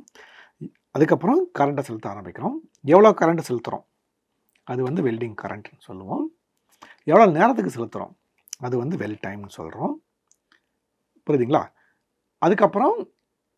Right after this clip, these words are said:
எவ்வளோ நேரத்துக்கு, ஓகே, நாம அந்த பளுவை பாவிச்சுட்டே இருக்கணும் கரண்ட், கரண்ட் நிறுத்தினதுக்கு அப்புறம், அது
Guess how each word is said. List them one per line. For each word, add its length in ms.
எவ்வளோ 180
நேரத்துக்கு, 480
ஓகே, 180
நாம 220
அந்த 160
பளுவை 320
பாவிச்சுட்டே 360
இருக்கணும் 300
கரண்ட், 260
கரண்ட் 320
நிறுத்தினதுக்கு 480
அப்புறம், 220
அது 80